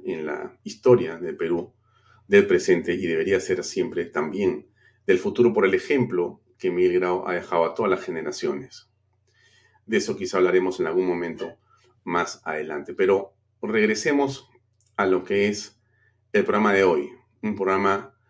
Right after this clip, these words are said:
que de alguna manera es distinto al análisis político que hacemos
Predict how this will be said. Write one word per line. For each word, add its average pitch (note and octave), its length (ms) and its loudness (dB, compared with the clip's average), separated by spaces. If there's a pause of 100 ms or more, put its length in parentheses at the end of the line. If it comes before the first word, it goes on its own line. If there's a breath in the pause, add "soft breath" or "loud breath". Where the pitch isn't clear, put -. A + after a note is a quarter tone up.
(300)
que - 80 -20
de E2+ 80 -6
alguna G2+ 220 0
manera F2+ 520 0
es - 580 -4 (220)
distinto G2 960 -4 (580)
al F#2 200 2
análisis A2+ 420 0
político F#2+ 560 -4
que F2+ 80 -2
hacemos F#2 720 -4